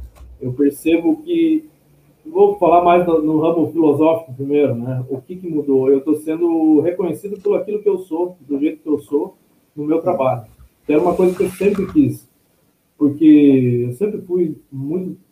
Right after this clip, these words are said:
né, batalhador, e sempre, e tenho esse meu jeito de ser, que é, é esse:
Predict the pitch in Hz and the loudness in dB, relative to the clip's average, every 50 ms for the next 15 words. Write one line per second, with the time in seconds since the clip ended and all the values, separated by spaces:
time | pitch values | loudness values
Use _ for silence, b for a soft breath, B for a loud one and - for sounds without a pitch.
0 | _ 127 123 120 117 117 123 123 127 139 139 123 113 117 123 139 156 156 135 123 | _ -12 -10 -8 -8 -6 -6 -6 -4 -4 -4 -4 -4 -4 -2 0 0 0 0 0
1 | 123 123 - - 156 156 - - 165 156 - 220 240 240 233 - 233 226 240 220 | -2 -6 -6 -6 -6 -6 -8 -10 -4 0 2 2 2 2 0 0 0 2 2 2
2 | 185 185 202 220 233 226 277 262 - - 294 339 - - - 208 175 139 123 - | 2 4 2 2 2 0 -4 -6 -6 -4 -6 -6 -6 -2 0 2 2 2 0 -2
3 | - _ 143 135 135 139 143 151 170 190 214 220 196 - - - - 320 403 415 | -6 _ 0 0 2 2 2 2 2 0 0 0 -2 -4 -6 -8 -4 0 2 4
4 | 359 233 175 185 - - 123 120 | 4 4 2 2 -2 -8 -12 -14